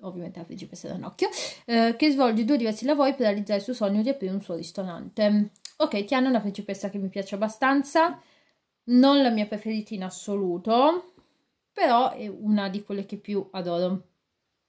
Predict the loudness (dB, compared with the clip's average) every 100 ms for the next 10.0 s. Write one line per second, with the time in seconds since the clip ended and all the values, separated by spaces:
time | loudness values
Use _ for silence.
0 | _ _ _ _ 0 2 4 0 -4 -2
1 | -4 -4 -4 -2 -2 -6 -8 -2 0 2
2 | 2 4 4 6 6 4 2 0 0 0
3 | -2 -10 -8 -8 -10 -18 -20 -20 _ -4
4 | -2 -2 _ 2 6 6 4 -2 -2 0
5 | 2 0 0 -2 -4 -2 0 0 -4 -8
6 | -16 _ -2 0 0 0 0 0 -4 -6
7 | -8 -6 -8 -8 -8 -8 -2 4 4 4
8 | 0 -2 -2 -2 -6 -10 -6 -6 -4 -6
9 | -8 -12 -6 -4 -4 -8 -10 -4 -4 -4